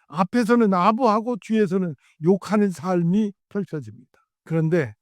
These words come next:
욕심이 없는 사람은요, 어떤 경우에도 당당할 수 있습니다. 약해도 비굴하지 않습니다. 어떤 경우에도 기가 죽지 않습니다. 언제나 떳떳하고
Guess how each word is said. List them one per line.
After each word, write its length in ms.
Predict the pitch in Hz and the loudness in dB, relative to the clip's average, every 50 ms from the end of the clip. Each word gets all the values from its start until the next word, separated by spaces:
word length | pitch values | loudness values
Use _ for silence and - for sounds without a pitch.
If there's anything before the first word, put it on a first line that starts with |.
| _ _ _ _ _ _ _ _ _ _ _ _ _ - | _ _ _ _ _ _ _ _ _ _ _ _ _ -2
욕심이 440 | 147 156 170 - - - 220 208 208 | 0 0 0 0 -2 -2 0 0 0
없는 360 | 190 170 160 170 175 175 170 | 0 0 0 -2 -2 -4 -4
사람은요, 600 | 143 143 147 156 156 147 143 135 127 127 131 165 214 - _ _ _ _ _ | -6 -8 -8 -6 -6 -6 -6 -8 -10 -12 -14 -16 -18 -20 _ _ _ _ _
어떤 400 | - 190 190 - 339 302 262 254 | 0 0 2 2 2 2 2 4
경우에도 580 | 233 220 196 185 185 175 165 156 202 208 202 - _ | 4 4 4 4 2 0 0 0 -2 -2 -4 -6 _
당당할 520 | - - 185 202 202 175 196 160 160 165 156 | -14 -6 -4 -2 -2 -2 -2 -2 -4 -4 -6
수 160 | - - 156 | -6 -10 -14
있습니다. 400 | 123 107 - - - - 139 - _ _ _ _ _ _ _ 147 | -14 -14 -16 -20 -20 -20 -20 -20 _ _ _ _ _ _ _ 2
약해도 560 | 165 175 208 - - 202 247 233 262 254 240 220 _ | 4 4 4 6 4 4 4 6 6 6 4 4 _
비굴하지 520 | - - 285 277 285 240 214 202 180 202 | -6 -8 -6 -2 0 0 0 0 -2 -4
않습니다. 580 | 175 147 131 - - 170 147 147 143 - 110 - _ _ _ _ _ _ - | -4 -6 -8 -12 -16 -18 -20 -20 -20 -20 -20 -20 _ _ _ _ _ _ -4
어떤 340 | 196 190 - 339 311 302 | -2 0 2 2 2 2
경우에도 480 | 302 302 277 247 220 208 196 165 185 170 - | 0 0 0 2 2 2 2 2 0 -4 -6
기가 280 | - - 233 240 226 202 | -8 -6 -2 0 0 0
죽지 280 | - 208 160 - - | -2 -4 -8 -6 -4
않습니다. 520 | 185 156 135 - - - 73 - - _ - - | -4 -4 -4 -8 -12 -18 -20 -20 -20 _ -8 -4
언제나 400 | - 202 214 269 262 226 208 196 | -2 -2 2 2 2 2 2 0
떳떳하고 840 | - - 330 320 - - 285 247 - 180 220 202 220 214 208 | 0 0 0 0 0 -2 -4 -4 -4 -6 -2 0 0 0 0